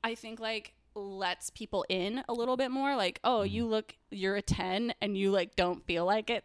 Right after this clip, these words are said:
Speaker 1: That's crazy.
Speaker 2: That is crazy.
Speaker 1: You know?
Speaker 2: Especially there. Did you watch Not Safe with Nikki Glaser?
Speaker 1: No, I haven't watched it yet.
Speaker 2: Um,
Speaker 1: Wait, is
Speaker 2: wha-
Speaker 1: this her newest one?
Speaker 2: No, it, that's the series on Comedy Central that doesn't exist anymore.
Speaker 1: Oh, what?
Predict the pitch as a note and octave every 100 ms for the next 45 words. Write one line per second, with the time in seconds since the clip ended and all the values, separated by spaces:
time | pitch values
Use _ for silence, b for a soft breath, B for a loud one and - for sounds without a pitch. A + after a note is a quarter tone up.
0 | - D#3 - - - C#4+ C#4 C4+ C4+ C#4
1 | C4+ C#4 C4 D3 D#3 G3+ - D3+ C#3 A#2
2 | A#2 C#3 - A3 - G#3+ G3 E3+ - D3+
3 | E3 C#3+ D3+ F#3+ G3+ E3+ - D#3 E3 -
4 | D#3+ - D3+ D3+ D#3 D3 D3+ F3 F#3+ G#3+
5 | G#3 C4+ A#3+ G#3 G#3 G3+ F#3+ - F#3 D#3+
6 | - - - C3 C3 C3 C3 B2+ B2+ B2
7 | A#2+ A#2 - A#3+ C4 - B3 C#4+ B3+ G#3
8 | A#3+ D4+ D#4+ E4+ - A2+ A2+ G#2+ G#2+ G#2
9 | G#2+ A2 A#2 B2+ - B2 A2+ - - B2
10 | G2+ G2+ B2 A#2+ C3+ C#3 C#3+ E3+ F#3 F3+
11 | F#3 G3+ G3+ G3 A3 G3+ A3 A3 A3 A#3
12 | B3 A#3+ _ _ B3+ D#4+ F#4 G4 D#4+ G#3+
13 | A#3+ F4+